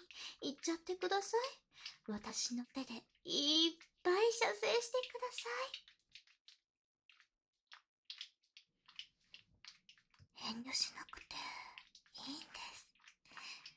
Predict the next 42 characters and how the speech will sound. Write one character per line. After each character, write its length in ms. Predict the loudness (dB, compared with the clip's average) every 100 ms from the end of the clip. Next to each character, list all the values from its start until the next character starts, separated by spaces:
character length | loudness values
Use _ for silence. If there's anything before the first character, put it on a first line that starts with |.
| _ -20 -20 _ -20 _ -10
す。 100 | 0
先 260 | 2 2
生 320 | 0 -2 2 2 2 -4 -8
は 300 | -6 -4 -4 -10 -20 _ _ -20 -16
私 440 | -8 -2 0 0
に 140 | -2 -8
も 200 | -4 -2
っ 60 | -4 _
と 100 | 0 0 0 -6 -12
素 200 | -6 4
直 220 | 6 6
に 140 | 2
な 140 | 0 -2
っ 20 |
て 60 | -4 -8 -8 -8 -16 -18 -10 2
頼 200 | 4 4
っ 40 |
て 180 | 4 2
く 120 | 2 0
れ 80 |
れ 120 | 2 2
ば 140 | 0
い 40 |
い 140 | 0 0
ん 100 | -2
で 120 | -4
す 140 | -6 -4
か 100 | -2
ら。 60 | -2 -4 -8 -16 _ _ _ _ _ _ _ _ _ _ _ _ -20 _
ほ 140 | 0 0
ら 160 | 0 -4 -4
ほ 100 | -2
ら、 320 | 0 0 -4 _ _ _ _ _ _
我 200 | 12 12
慢 320 | 12 8 6 4
は 180 | 2 6
体 480 | 8 8 6 2 -2
に 180 | 0
毒 320 | 2 2 4 2
で 140 | 2
す 220 | -2 -4
よ。 180 | 0 2